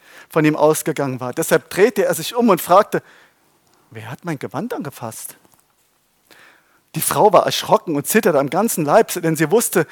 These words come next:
ja, was mit ihr geschehen war. Sie trat hervor, fiel vor ihm nieder und erzählte ihm alles. Und jetzt, Jesus sagte zu ihr, „Meine Tochter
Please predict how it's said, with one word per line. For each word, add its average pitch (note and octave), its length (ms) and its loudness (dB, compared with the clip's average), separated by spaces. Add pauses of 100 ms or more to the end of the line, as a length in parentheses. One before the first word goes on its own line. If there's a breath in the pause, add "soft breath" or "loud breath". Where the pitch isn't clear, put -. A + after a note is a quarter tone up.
(200 loud breath)
ja, D3+ 380 2 (540 loud breath)
was C#3 180 -2
mit D3 140 -8
ihr C#3 100 -6
geschehen A#3+ 420 -2
war. G#2 240 -4 (260)
Sie - 180 -8
trat F#3+ 340 -2
hervor, F3 380 0
fiel B3+ 300 -2
vor G3 220 -2
ihm E3+ 100 -6
nieder F#3 260 -4
und D#3 100 -8
erzählte F3+ 420 -2
ihm E3 100 -6
alles. C#3 420 -4 (2500 soft breath)
Und A2+ 120 -12
jetzt, - 380 -8 (160)
Jesus E3+ 600 0 (540 soft breath)
sagte B2+ 520 0
zu - 200 -10
ihr, C3 280 -6 (340)
„Meine B2 240 -2
Tochter - 460 -12